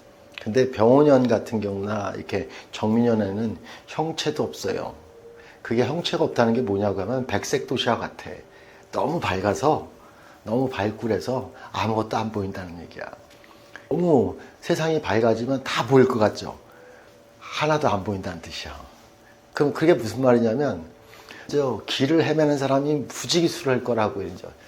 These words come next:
어떻게 살아야 될지 정말 이제 막막할 거라고 봐, 사람들이. 수가 어둡다라는 게 아니라 수는 어두운 곳에서 있어서,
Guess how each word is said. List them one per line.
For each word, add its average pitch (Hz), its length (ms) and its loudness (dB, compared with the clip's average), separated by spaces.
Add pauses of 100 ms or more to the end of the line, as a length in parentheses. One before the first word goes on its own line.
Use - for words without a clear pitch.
(220)
어떻게 147 400 2
살아야 139 360 2
될지 - 360 -10 (380)
정말 117 480 2
이제 113 140 0
막막할 120 800 2
거라고 101 360 -4
봐, 85 280 -6
사람들이. - 460 -10 (840)
수가 175 600 6
어둡다라는 107 760 4
게 95 100 -4
아니라 95 220 -8
수는 139 500 0 (720)
어두운 156 460 4
곳에서 113 460 2
있어서, 98 640 -4